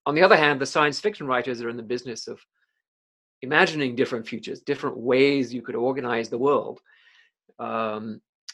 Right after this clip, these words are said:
but they don't have the economic training to say whether that makes sense economically and whether it would hold together. So the, the, roughly, we said we're gonna put the economists and science fiction writers in the same room and not let them out,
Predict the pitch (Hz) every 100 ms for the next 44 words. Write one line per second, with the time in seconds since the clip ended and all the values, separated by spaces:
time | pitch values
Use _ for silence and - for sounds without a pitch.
0 | _ _ _ _ _ 123 143 160 - 156
1 | 143 139 135 120 123 113 120 123 117 110
2 | - 143 131 123 120 113 120 127 120 117
3 | 117 117 113 - 117 - 151 131 - 117
4 | 120 113 113 - 104 107 107 104 - 113
5 | 107 110 113 120 110 - _ _ _ _
6 | _ - 120 117 113 123 120 - 156 170
7 | 220 - 175 143 139 135 135 127 - 131
8 | 127 123 - 139 131 - 135 131 120 -
9 | 117 127 113 - 113 - 117 117 113 110
10 | - 123 120 123 113 - _ _ _ _
11 | 117 143 - 139 139 143 170 143